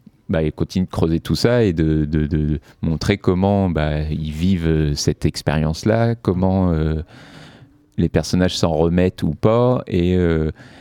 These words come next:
et t'as une espèce de chassé-croisé entre les deux où, bah, celle qui a quitté, finalement, elle est peut-être encore plus amoureux, et l'autre, bah, il a fait un travail de deuil qui maintenant, euh, fait que, bah,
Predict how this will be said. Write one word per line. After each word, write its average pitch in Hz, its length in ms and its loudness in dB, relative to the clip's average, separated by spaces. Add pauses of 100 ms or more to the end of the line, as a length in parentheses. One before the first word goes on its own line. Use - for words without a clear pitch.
(220)
et 87 160 -4
t'as 82 320 0
une 80 60 2
espèce 90 340 0
de 82 120 2
chassé-croisé 87 680 0
entre 87 280 0
les 80 140 2
deux 98 260 2
où, 92 440 0
bah, 76 300 0
celle 85 220 -6
qui - 120 -4
a 85 60 0
quitté, 95 380 -2
finalement, 87 640 0
elle 76 220 -2
est 78 60 -4
peut-être - 420 -6
encore 80 320 -2
plus - 260 -12
amoureux, 98 560 2
et 90 120 2
l'autre, 92 400 0
bah, 80 220 -2
il 78 160 -4
a 76 40 0
fait - 160 -4
un 80 120 0
travail 85 360 0
de 82 160 2
deuil 92 260 0
qui - 180 -4
maintenant, 90 560 0
euh, 73 260 -2 (220)
fait - 220 -4
que, 76 580 0
bah, 76 120 -4